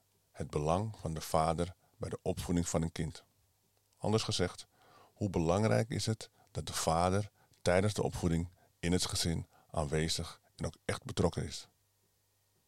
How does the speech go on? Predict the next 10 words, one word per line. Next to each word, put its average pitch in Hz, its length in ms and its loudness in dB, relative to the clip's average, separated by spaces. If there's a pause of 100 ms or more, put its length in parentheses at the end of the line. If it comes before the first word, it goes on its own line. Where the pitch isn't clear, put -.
(1160)
Wil 90 140 2
je 90 180 6
ook 110 220 8
over 110 220 6
dit 110 320 0
of - 180 -8
een 85 80 -2
ander 92 240 2
onderwerp 92 360 2
meepraten 104 800 2